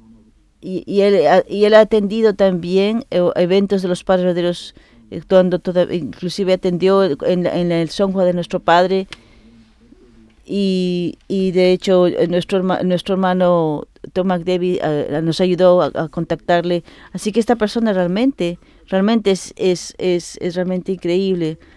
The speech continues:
Y espiritualmente está muy abierto y ha reconocido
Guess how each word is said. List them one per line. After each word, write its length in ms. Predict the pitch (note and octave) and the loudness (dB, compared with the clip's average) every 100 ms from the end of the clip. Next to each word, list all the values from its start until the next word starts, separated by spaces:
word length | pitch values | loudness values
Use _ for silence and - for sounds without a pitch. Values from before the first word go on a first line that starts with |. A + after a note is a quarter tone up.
| _ _ _ _ _ _ _ - | _ _ _ _ _ _ _ -20
Y 300 | - G3 G3 - | -10 -4 -4 -2
espiritualmente 800 | F#3+ - B3 B3+ C4 C4 C#4+ C#4 | -2 -2 -6 2 2 4 2 2
está 180 | C4 C4 | -2 -2
muy 180 | A#3+ B3 | 0 2
abierto 560 | A3+ B3+ C#4 - G#3 - | 2 4 4 2 -2 -2
y 160 | G3 F#3+ | -2 -2
ha 60 | |
reconocido 720 | F3+ G3+ G#3+ F#3+ - G3+ D3 | -2 -4 -4 -4 -6 -6 -6